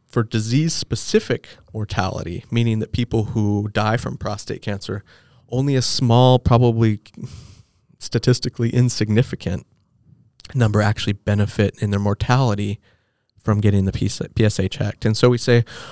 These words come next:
"Well, then why wouldn't you just go ahead and get it checked?" <laughs> You know, at least you know, and if it's,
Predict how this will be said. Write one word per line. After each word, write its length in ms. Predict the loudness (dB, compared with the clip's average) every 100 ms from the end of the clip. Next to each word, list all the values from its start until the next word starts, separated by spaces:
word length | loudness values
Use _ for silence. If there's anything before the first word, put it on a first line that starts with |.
| -20 -2
"Well, 260 | 2 2 0 -14 -4
then 460 | 2 2 2 -4 _ _ _ _ _ _ _ _ _ _ _ _ _ _ _
why 220 | -2 2
wouldn't 240 | 2 0 -4
you 40 |
just 180 | -4 0
go 80 | 2
ahead 160 | 2
and 80 | 2
get 140 | 0 -2
it 80 |
checked?" 400 | -2 -4 -4 -20 -20 _
<laughs> 180 | -2 -2 -2 -10 -4 -4
You 100 | 0
know, 200 | -2 -2 -6 -12 0
at 120 | 2
least 240 | 2 2
you 60 | 4
know, 360 | 8 8 8 8
and 120 | 6
if 140 | 4
it's, 340 | 2 0 -12